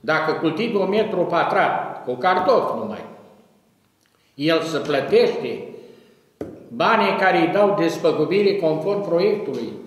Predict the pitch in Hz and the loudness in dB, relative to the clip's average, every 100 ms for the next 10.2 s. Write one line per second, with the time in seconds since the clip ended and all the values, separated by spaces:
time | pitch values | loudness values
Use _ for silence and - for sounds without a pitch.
0 | - 156 151 135 - 120 104 90 - - | -2 -2 0 -6 -6 -8 -8 -12 -16 -20
1 | - _ _ _ - _ _ _ _ _ | -20 _ _ _ -20 _ _ _ _ _
2 | _ - 113 170 170 - 175 170 175 - | _ -6 0 0 0 2 2 2 -2 0
3 | 220 220 175 - 277 269 185 - 147 - | 2 2 2 2 2 2 2 0 -2 -4
4 | 120 104 95 127 175 185 170 165 190 254 | -6 -6 -6 -4 0 2 4 2 4 4
5 | - - 107 104 - 254 269 - - 254 | 4 0 -6 -8 -2 2 2 0 0 0
6 | 254 247 233 214 - - - - - - | 0 2 2 2 -2 -8 -14 -16 -20 -18
7 | - 180 180 233 240 240 202 208 - 202 | -4 -2 2 2 4 4 4 4 4 2
8 | 208 226 254 202 - - - - - - | 2 2 2 2 -2 -6 -12 -16 -20 -20
9 | _ _ _ 202 220 277 262 147 117 - | _ _ _ 2 4 2 0 0 -2 0
10 | 202 202 | 2 2